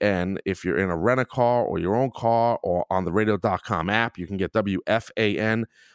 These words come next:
one oh one point nine F M, six sixty A M. It's the largest sports radio station in the country, arguably in the world. So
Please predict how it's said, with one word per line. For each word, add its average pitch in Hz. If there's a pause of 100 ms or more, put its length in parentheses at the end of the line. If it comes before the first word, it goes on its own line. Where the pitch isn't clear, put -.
(140)
one 117
oh 117
one 110
point 92
nine 117
F 107
M, 107
six -
sixty -
A 107
M. 90
It's -
the 87
largest 95
sports 95
radio 92
station 90 (240)
in 95
the 85
country, 107 (460)
arguably 98
in 87
the 87
world. 90
So 87